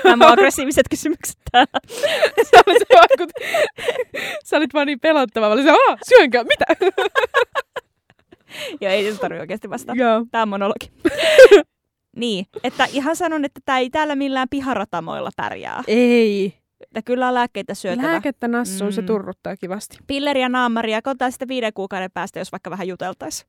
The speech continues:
Speaker 2: Niin. Sehän onkin hyvä, kun sitten. Niin.
Speaker 1: Kohta neljä.
Speaker 2: Mm.
Speaker 1: Nää menee koko ajan vaan kivemmaksi.
Speaker 2: Joo.
Speaker 1: <laughs> Parempi olla ihan silleen, tiedätkö, suomalainen ja suomalainen.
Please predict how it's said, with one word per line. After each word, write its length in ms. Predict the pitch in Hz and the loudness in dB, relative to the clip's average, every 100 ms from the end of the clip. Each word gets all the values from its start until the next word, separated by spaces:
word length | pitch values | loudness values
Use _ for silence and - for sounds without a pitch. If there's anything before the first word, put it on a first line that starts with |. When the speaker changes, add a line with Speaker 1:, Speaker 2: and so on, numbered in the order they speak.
| _ - | _ -4
Speaker 2:
Niin. 340 | 254 254 466 - - _ _ _ _ _ _ _ _ _ _ _ 330 330 269 220 _ _ - _ _ _ _ _ _ _ _ - | 0 0 -2 -16 -20 _ _ _ _ _ _ _ _ _ _ _ -16 -14 -14 -16 _ _ -20 _ _ _ _ _ _ _ _ -20
Sehän 360 | - 294 247 247 | -14 -10 -8 -8
onkin 300 | 240 226 208 | -8 -10 -10
hyvä, 300 | 226 202 214 | -10 -12 -14
kun 220 | - 208 - _ _ _ _ _ _ _ - | -16 -18 -20 _ _ _ _ _ _ _ -20
sitten. 320 | - _ - _ _ _ - | -20 _ -20 _ _ _ -8
Niin. 140 | 226 - _ _ _ - - - | -8 -8 _ _ _ -20 -18 -12
Speaker 1:
Kohta 300 | 214 - 196 | -12 -10 -10
neljä. 300 | 180 196 381 _ | -8 -6 -8 _
Speaker 2:
Mm. 320 | 247 240 247 330 | -4 0 0 0
Speaker 1:
Nää 100 | 226 | 0
menee 180 | 220 | -2
koko 180 | 202 208 | -4 -6
ajan 160 | 190 - | -6 -6
vaan 100 | 196 | -8
kivemmaksi. 520 | 254 233 208 277 254 240 | -2 -2 -2 -4 0 4
Speaker 2:
Joo. 240 | 233 262 - 480 _ _ _ - 659 | 4 4 0 -8 _ _ _ -10 -6
Speaker 1:
<laughs> 600 | 539 480 415 370 294 - | -6 -6 -10 -14 -14 -4
Parempi 420 | 330 392 311 247 | -2 -2 -2 2
olla 300 | 226 196 185 - _ | 2 2 -2 -6 _
ihan 200 | 262 240 | -4 -4
silleen, 340 | 233 226 220 214 | -2 -2 -4 -4
tiedätkö, 320 | 220 - 214 _ _ _ | -8 -8 -10 _ _ _
suomalainen 640 | - 190 185 160 67 - | -4 -2 -2 -4 -10 -12
ja 60 | 196 | -12
suomalainen. 640 | - 123 107 101 - 107 | -12 -12 -14 -14 -14 -14